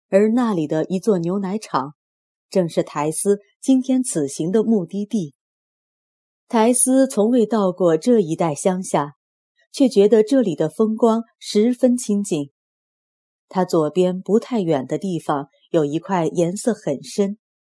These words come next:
一打听果然是环绕着王皮的树林。那地方的教堂里就有他的祖先，他毫无用处的祖先们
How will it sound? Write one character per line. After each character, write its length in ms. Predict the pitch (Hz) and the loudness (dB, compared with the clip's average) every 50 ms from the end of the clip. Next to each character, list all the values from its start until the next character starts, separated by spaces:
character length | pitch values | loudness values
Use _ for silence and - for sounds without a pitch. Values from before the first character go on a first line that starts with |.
| _ _ _ _ | _ _ _ _
一 160 | - 311 302 - | 4 4 4 4
打 200 | 220 180 160 160 | 2 0 -2 -4
听 360 | - - 226 233 240 247 - _ _ _ _ _ | -2 0 0 0 0 -2 -6 _ _ _ _ _
果 240 | - 202 196 196 | 8 8 8 8
然 200 | 190 196 196 226 | 6 4 0 0
是 340 | 233 - - 240 208 190 - _ | -2 0 4 4 4 4 2 _
环 280 | _ _ 208 185 190 202 | _ _ 2 2 2 2
绕 180 | 226 226 208 196 | 2 2 2 4
着 140 | 190 175 | 2 2
王 240 | 160 175 175 180 214 | 4 4 2 2 0
皮 180 | - - - 190 | -2 -4 0 2
的 100 | 233 226 | 2 0
树 260 | - - 254 220 170 | 2 2 2 2 2
林。 280 | 151 143 139 143 156 - _ _ _ _ _ _ _ _ _ _ _ _ _ _ _ | 2 0 -2 -4 -8 -12 _ _ _ _ _ _ _ _ _ _ _ _ _ _ _
那 240 | 208 214 208 196 190 | 0 0 2 2 0
地 180 | - 208 190 185 | 0 0 0 0
方 220 | - 196 180 165 | -2 -4 -4 -4
的 100 | 160 156 | -4 -4
教 220 | 160 - 190 170 | -2 -2 -2 -4
堂 280 | 165 - - 151 143 151 | -4 -8 -10 -10 -8 -6
里 260 | 175 170 143 139 - _ _ _ _ _ | -6 -6 -6 -8 -12 _ _ _ _ _
就 160 | - 208 185 | 0 0 0
有 160 | 165 143 143 | 0 -4 -8
他 200 | - - 190 185 | -6 -6 -4 -2
的 120 | 180 170 | -2 -2
祖 240 | 160 - - 156 139 143 | -2 -2 -4 -4 -4 -6
先， 340 | - - 185 175 180 190 - _ _ _ _ _ _ _ _ _ _ _ _ _ _ | -4 -4 -4 -4 -4 -6 -12 _ _ _ _ _ _ _ _ _ _ _ _ _ _
他 160 | - 285 285 | -2 0 0
毫 200 | 277 - - 269 | 0 2 2 2
无 180 | 285 285 311 302 | 2 4 2 4
用 240 | 302 330 294 254 214 | 4 4 4 4 2
处 180 | - - 214 | 4 4 4
的 140 | 190 175 165 | 4 4 2
祖 260 | 170 - 175 151 143 | 0 0 -2 -4 -4
先 300 | 143 - - 214 208 208 | -6 -2 -2 -2 -2 0
们 260 | 220 208 165 147 143 | -2 -4 -4 -4 -6